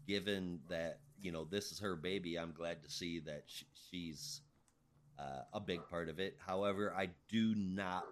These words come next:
want Dreamer as a part of this book. If, if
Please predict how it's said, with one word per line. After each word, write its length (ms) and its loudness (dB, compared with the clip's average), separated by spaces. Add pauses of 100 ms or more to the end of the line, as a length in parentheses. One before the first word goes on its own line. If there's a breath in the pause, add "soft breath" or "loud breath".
(160)
want 240 0 (200)
Dreamer 560 0 (200)
as 160 -2
a 60 -8
part 260 0
of 160 -6
this 160 -8
book. 300 -8 (840)
If, 240 0 (100)
if 120 -2